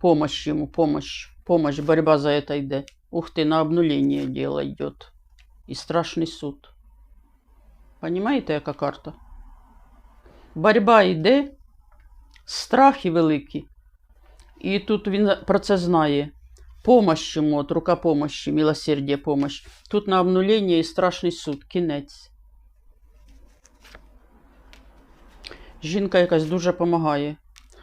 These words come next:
С азартом прямо. Но пока подвешена ситуация, состояние подвешенное.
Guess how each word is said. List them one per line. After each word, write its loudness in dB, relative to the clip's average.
С -8
азартом 2
прямо. -2
Но 2
пока 0
подвешена -6
ситуация, -2
состояние 0
подвешенное. -2